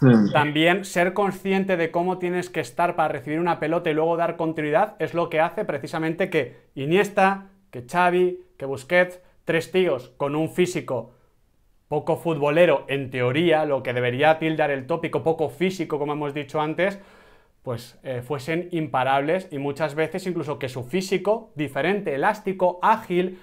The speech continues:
Speaker 2: muy rápido en la arrancada, les servía para todavía marcar más diferencias, ¿no?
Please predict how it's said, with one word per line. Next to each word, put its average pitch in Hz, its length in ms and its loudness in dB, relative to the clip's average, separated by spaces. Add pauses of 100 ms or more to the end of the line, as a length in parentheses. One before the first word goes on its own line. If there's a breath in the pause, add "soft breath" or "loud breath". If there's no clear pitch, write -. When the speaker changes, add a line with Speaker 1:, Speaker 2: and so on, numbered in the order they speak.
(160 loud breath)
Speaker 2:
muy 175 160 2
rápido 180 380 2
en 170 80 0
la 170 80 4
arrancada, 165 500 2
les 185 200 -2
servía 147 500 0
para 190 320 0
todavía 147 400 -2
marcar 160 360 0
más 139 180 -4
diferencias, 139 600 -4
¿no? 135 220 -12